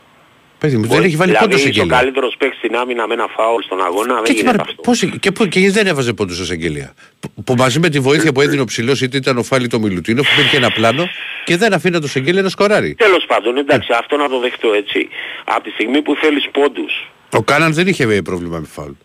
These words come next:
Speaker 2: Είχε, νομίζω, με, έφτασε τέσσερα.
Speaker 1: Όχι.
Speaker 2: Τέλος πάντων, εκεί που σου λέω αρχίζει ο
Speaker 1: Ο
Speaker 2: Κάναν
Speaker 1: Φάλ
Speaker 2: και
Speaker 1: έφτασε
Speaker 2: βάζει,
Speaker 1: στα τέσσερα.
Speaker 2: και, και βάζει,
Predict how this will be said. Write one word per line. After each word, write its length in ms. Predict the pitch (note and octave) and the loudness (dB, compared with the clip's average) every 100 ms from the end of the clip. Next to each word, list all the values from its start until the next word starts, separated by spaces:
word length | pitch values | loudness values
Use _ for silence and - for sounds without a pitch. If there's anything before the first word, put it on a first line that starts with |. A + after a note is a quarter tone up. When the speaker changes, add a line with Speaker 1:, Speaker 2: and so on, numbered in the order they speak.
| _ _ _ _ _ _ _ - _ _ _ - | _ _ _ _ _ _ _ -20 _ _ _ -2
Speaker 2:
Είχε, 320 | D3+ C#3+ G#2+ | 2 2 0
νομίζω, 460 | A2 A#2+ A2+ A2+ A2 | -2 -2 0 0 0
με, 240 | A2+ A2+ - - - - | 0 -2 -2 -10 -6 -2
έφτασε 480 | B2+ C3 - A#2+ A2 | 0 0 0 -2 -2
τέσσερα. 560 | A2+ A#2 - - - - - - | 0 -2 -2 -4 -6 -12 -20 -6
Speaker 1:
Όχι. 160 | - G#2+ | 0 2
Speaker 2:
Τέλος 220 | A3+ A#3 | 4 2
πάντων, 260 | - D3+ C#3+ | 2 2 2
εκεί 200 | D3 - | 2 0
που 120 | G3 | -2
σου 140 | F#3+ E3 | 2 4
λέω 140 | E3+ | 4
αρχίζει 480 | C#3+ B2+ F3+ D#3+ D3+ | 4 2 -2 2 2
ο 300 | B2+ A#2+ A2 | 4 4 4
Speaker 1:
Ο 60 | G2+ | 2
Speaker 2:
Κάναν 160 | B2 - | 0 0
Speaker 1:
Φάλ 240 | C#3 E3 E3+ | 2 2 2
Speaker 2:
και 60 | |
Speaker 1:
έφτασε 180 | A#2+ C3+ | 2 0
Speaker 2:
βάζει, 160 | C#3+ - | -2 -4
Speaker 1:
στα 140 | F#2 | -6
τέσσερα. 320 | E2+ - D2+ - - _ | -8 -10 -12 -14 -16 _
Speaker 2:
και, 140 | - A#2 - - - | -4 -4 -4 -16 -10
και 120 | - G#2+ | -4 -2
βάζει, 320 | A#2+ D3+ | 0 0